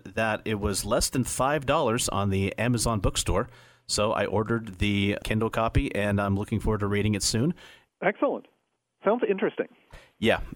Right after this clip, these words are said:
Speaker 1: Having known the author and his writing style, I'm really looking forward to sinking my teeth into this one. So,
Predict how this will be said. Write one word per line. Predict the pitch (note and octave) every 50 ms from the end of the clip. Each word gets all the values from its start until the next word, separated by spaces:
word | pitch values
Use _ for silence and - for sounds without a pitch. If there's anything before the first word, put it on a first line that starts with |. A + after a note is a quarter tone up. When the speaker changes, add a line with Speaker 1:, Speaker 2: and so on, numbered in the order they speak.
| - -
Speaker 1:
Having | A#2+ C#3 D3+ D#3 C3+ A#2+
known | A#2+ B2 C3+ D#3 D3+
the | C3 A#2+ -
author | F#2+ F#2+ F#2+ - G#2 B2+ E3 - - - - - - _ -
and | - G2+ G2+ F#2
his | G2+ G2+ F2
writing | F2 F2+ F#2 F#2+ G2+ A#2 A#2+
style, | - - - A#2+ A#2+ B2+ C3+ D3 - - - - - _ _ _ -
I'm | - A2 G#2+ G2+ F2+
really | G#2 A2+ A#2+ A#2+ A#2
looking | A2 G#2+ - - G2
forward | - G#2 G2 F2+
to | F2+
sinking | - - G2 - - F#2
my | F2 F2
teeth | - - F#2 E2+ -
into | E2+ D#2+ E2
this | D#2+ - - -
one. | - E2 - - - _ _ _ _ _ _ _ _ _ _ _ -
So, | - - B2 B2 A2+ F#2+